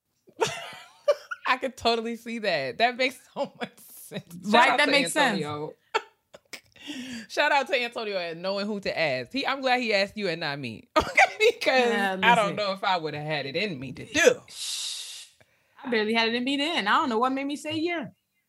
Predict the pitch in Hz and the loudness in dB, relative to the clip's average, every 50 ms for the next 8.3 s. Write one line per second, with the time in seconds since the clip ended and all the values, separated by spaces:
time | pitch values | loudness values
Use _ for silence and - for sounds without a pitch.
0 | _ _ _ - 185 247 302 339 - 214 170 147 147 - - - - - 262 320 | _ _ _ -2 0 0 0 0 0 0 2 2 0 -2 -6 -6 -8 -8 -8 -4
1 | - 254 214 208 202 190 185 196 190 202 185 185 185 - 190 170 143 160 170 175 | -2 0 0 0 0 -2 -4 -4 -2 -2 -4 -4 -4 -4 -2 -2 -2 -2 -4 -6
2 | 196 208 180 175 185 185 180 170 165 160 160 151 147 151 - 160 165 - - 302 | -8 -8 -6 -6 -6 -6 -4 -4 -4 -2 -2 -2 -2 -2 -4 -10 -10 -6 -4 -2
3 | 294 247 190 156 147 151 156 214 - - 254 330 427 392 247 233 240 240 262 302 | 0 2 2 2 0 0 -2 -4 -2 2 4 4 6 8 8 6 6 6 4 4
4 | 294 294 277 247 262 240 226 220 208 190 190 185 175 190 - - _ _ _ _ | 6 6 6 4 2 2 2 2 2 2 4 2 2 0 -2 -8 _ _ _ _
5 | _ _ _ - 180 170 190 233 269 311 320 - 220 226 226 240 233 - - _ | _ _ _ -18 -14 -4 0 2 4 4 4 4 2 2 2 0 -4 -10 -20 _
6 | _ _ 202 226 240 220 254 285 339 339 - - 285 262 262 262 247 240 233 - | _ _ 0 0 2 2 0 0 0 -2 -4 -4 -6 -4 -4 -4 -4 -4 -6 -6
7 | 240 220 220 202 214 214 190 202 175 - 170 214 202 208 185 - 185 - 175 165 | -6 -6 -4 -4 -6 -6 -6 -6 -4 -4 -4 -4 -4 -6 -8 -8 -8 -8 -8 -8
8 | 165 170 180 190 190 | -6 -6 -6 -8 -10